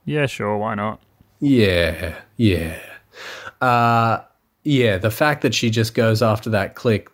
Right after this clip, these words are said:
Speaker 2: that, that really makes it. The shoulder pads also, very nineties, love that. Um, what else do I love about this? Uh,
Speaker 1: Sorry, I was just looking up that it was the Jets and the Sharks, and it, what you were, we were correct.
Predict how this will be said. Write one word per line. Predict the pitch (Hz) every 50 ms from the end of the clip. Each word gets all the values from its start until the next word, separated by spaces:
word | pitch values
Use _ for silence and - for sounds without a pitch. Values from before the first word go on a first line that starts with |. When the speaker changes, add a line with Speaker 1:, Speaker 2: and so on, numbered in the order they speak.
| _ _ _
Speaker 2:
that, | 127 113 110 110 117 117 110 110 107
that | 117 110
really | 110 117 113 110 117 127 123 120 120 113
makes | 104 104 107 107 104 107 - 101
it. | 87 - - _ _ - _ _
The | - 120
shoulder | 110 - - 151 139 147 160 170 170
pads | 170 - 170 165 170 175 175 170 -
also, | - - 143 147 151 147 - - 170 165 165 175 175 175 175 - _ _ _ _ -
very | 123 127 135 143 147 139 123
nineties, | 117 120 123 131 135 143 143 151 156 170 165 - - -
love | - 123 120 123 120 117
that. | 117 123 120 135 165 - - _ _ _ _ _
Um, | 117 113 117 117 113 113 117 117 113 113 117 113 113 113 - - - - - - - - _ _ _ _ _
what | 143 139 139
else | 143 151 147 -
do | - 151 127
I | 113
love | 113 107 104 98
about | 107 101 101 92 92 -
this? | - 98 90 87 - - - - _ _ _ _ -
Uh, | 117 113 113 110 110 110 110 110 110 110 113 113 110
Speaker 1:
Sorry, | - 120 110
I |
was | 120 117
just | 120 131
looking | 131 104 120
up | 117 104
that | 107 101
it | 107
was | 107 107 95
the | 101 98
Jets | 92 - 101 - -
and | 113 101
the | 95
Sharks, | 95 - - 104 98 95 95 - - - - -
and | - - 104 101 101
it, | 101 -
what | - 113 - 123
you | 113 110
were, | 107 104 -
we | - 117 113 104
were | 98 95
correct. | - - 101 - - - - -